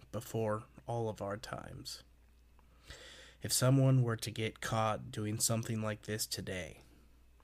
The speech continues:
I have no doubt in my mind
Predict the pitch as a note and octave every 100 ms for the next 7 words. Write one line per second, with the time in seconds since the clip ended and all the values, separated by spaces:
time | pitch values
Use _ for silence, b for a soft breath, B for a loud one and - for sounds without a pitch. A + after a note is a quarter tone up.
0 | B B B B - B2 B2+ G#2+ A2 A2+
1 | A#2 B2 B2 A2+ A2+ G#2+ G#2 G#2 G#2 G2+
2 | F2 D#2+ G2+